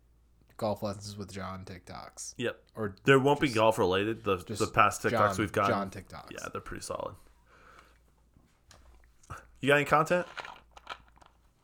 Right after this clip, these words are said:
Speaker 2: Did I cover it all?
Speaker 1: I think we covered it all.
Speaker 2: Okay.
Speaker 1: Man, it was a long Monday. It was hot out today. Work was busy.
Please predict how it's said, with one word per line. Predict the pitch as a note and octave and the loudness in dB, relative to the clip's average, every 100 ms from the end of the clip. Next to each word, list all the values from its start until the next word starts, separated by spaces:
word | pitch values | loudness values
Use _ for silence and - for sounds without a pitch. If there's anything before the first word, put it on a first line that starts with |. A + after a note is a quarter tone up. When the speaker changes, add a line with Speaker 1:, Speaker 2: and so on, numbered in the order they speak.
| - - A#2+ _ | -20 -20 -20 _
Speaker 2:
Did | A2+ | -4
I | A2 | -2
cover | A#2+ A#2 A#2+ | 0 2 2
it | |
all? | A#2+ A#2+ - - - - | 2 0 -8 -20 -12 -8
Speaker 1:
I | - - - | -6 -6 -2
think | E3+ | 2
we | F3 | 6
covered | D3 D3 C3+ | 10 10 10
it | B2+ | 6
all. | B2 A#2 - - | 6 4 2 -12
Speaker 2:
Okay. | A#2 | 0
Speaker 1:
Man, | C#3 B2 | 2 2
it | C3 | 4
was | D3 | 6
a | C#3 | 8
long | B2 B2 B2 | 8 6 2
Monday. | A#2+ A2+ A2 G#2 | 0 2 0 -2
It | |
was | B2+ - | -8 -4
hot | A#2 A2+ | 0 0
out | A2 | 0
today. | - A#2+ A2 G#2+ - - | -2 0 0 0 -6 -6
Work | B2+ A#2+ | -4 -2
was | A#2+ A2 | -2 -2
busy. | G#2 G2+ G#2 | -4 -2 -4